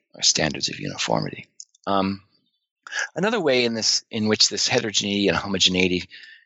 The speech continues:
as a sort of a dialectics proceed through time in Mexican bathing and drinking cultures is through, is through, um, the bottling and bathing of mineral waters.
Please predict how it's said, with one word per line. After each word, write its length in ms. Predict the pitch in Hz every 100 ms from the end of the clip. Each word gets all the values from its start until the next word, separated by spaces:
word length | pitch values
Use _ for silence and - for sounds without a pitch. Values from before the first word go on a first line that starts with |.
| _
as 120 | 101
a 60 | 92
sort 180 | - 90
of 60 |
a 40 | 87
dialectics 640 | 87 90 92 90 - -
proceed 480 | - 87 - 90 90
through 120 | 80
time 340 | - 92 87
in 100 | 78
Mexican 540 | 80 92 - - 78 80 - - - - -
bathing 340 | 98 95 85
and 100 | 78
drinking 360 | - 139 117 95
cultures 560 | 90 - - 85 85 - - - - - - - - _ _
is 340 | 175 165 160 -
through, 420 | 170 170 170 170 160 - - -
is 260 | - 147
through, 400 | - 165 165 160
um, 480 | 147 139 139 139 139 - _ _ _ _
the 160 | 147 139
bottling 760 | - 135 170 160 156 151 147 139 _ _ _ _ _ _ _ _ _
and 300 | 156 135 131 -
bathing 460 | 151 190 120 113 113 _ _ _ _ - -
of 100 | 113
mineral 360 | 135 156 117
waters. 480 | 87 - - - -